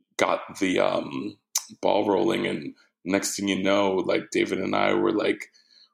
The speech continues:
"Okay," like, we started booking a whole bunch of local acts from the Bay. And then we were like, "Oh, who else could we bring out to, uh, San Francisco to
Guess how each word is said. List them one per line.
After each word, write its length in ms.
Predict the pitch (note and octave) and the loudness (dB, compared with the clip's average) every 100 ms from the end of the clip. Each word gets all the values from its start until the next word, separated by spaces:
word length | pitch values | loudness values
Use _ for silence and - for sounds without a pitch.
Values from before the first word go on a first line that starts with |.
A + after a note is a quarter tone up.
| _ _ | _ _
"Okay," 400 | B2+ B2+ A2 G#2+ | 0 4 4 6
like, 300 | F#2+ F#2 F#2 | 4 2 0
we 80 | F#2+ | 2
started 400 | - F#2+ F#2+ F#2+ | 4 4 2 -2
booking 280 | F#2+ G2 G2 | -4 -2 -2
a 40 | |
whole 140 | F#2+ - | 0 -2
bunch 180 | - | -2
of 160 | F#2 - - _ _ | -4 -6 -14 _ _
local 400 | A2 A#2 A#2+ A#2 | 0 0 4 2
acts 300 | A2+ A#2+ - - | 4 0 -2 -10
from 240 | - G2 G2+ | -10 -6 -4
the 60 | |
Bay. 500 | G#2+ A2 B2 C3 C3 | 0 2 2 2 0
And 200 | - F#2 | -2 0
then 180 | G2+ G2+ | 0 0
we 60 | A2 | 0
were 100 | A2+ | 0
like, 160 | A#2 - | 0 0
"Oh, 240 | D#3 A#2+ | -2 -2
who 100 | C#3 - | -2 0
else 180 | C#3 | -2
could 160 | - C#3+ | -2 0
we 100 | C#3+ | 2
bring 260 | F#2+ F2 F2 | 2 2 2
out 240 | - - - | 0 -2 0
to, 280 | E2 - - _ _ _ _ - | 0 0 -6 _ _ _ _ 0
uh, 140 | F2 | 0
San 220 | - F#2 | 2 -2
Francisco 600 | F2 F#2 - F2 - F2 F2 | -2 -4 -2 0 0 0 0
to 480 | - F#2 F2 C#2+ | 0 0 0 -2